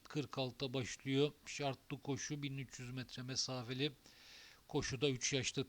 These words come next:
tayları izleyeceğiz. E, burada da sekiz tay yarışa kayıtlı. Ben altısını değerlendirmeme aldım. E, demek ki haş yapmak lazım. İçinden çıkamadım. Önceliğim bir numaralı, e, Kup olacak. Sonra iki numaralı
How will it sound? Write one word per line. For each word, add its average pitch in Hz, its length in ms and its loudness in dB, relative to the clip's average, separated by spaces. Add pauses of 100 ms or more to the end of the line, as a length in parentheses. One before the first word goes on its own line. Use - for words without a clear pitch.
tayları 131 400 2
izleyeceğiz. 127 720 4 (600)
E, 127 200 -10
burada 147 320 4
da 143 120 4
sekiz - 580 2
tay 139 240 4
yarışa 135 420 2
kayıtlı. 135 460 0
Ben 139 120 0
altısını 135 720 -2
değerlendirmeme 139 760 0
aldım. 135 480 2
E, 131 320 -8
demek 131 300 -2
ki 139 120 -2
haş 131 260 2
yapmak - 460 -2
lazım. 131 380 2
İçinden 127 380 -2
çıkamadım. 127 600 0 (640)
Önceliğim 151 640 4
bir 147 180 2
numaralı, 139 680 2
e, 131 40 -2 (520)
Kup - 320 2
olacak. 131 420 4 (1600)
Sonra 151 600 2
iki 143 240 -4
numaralı 143 600 2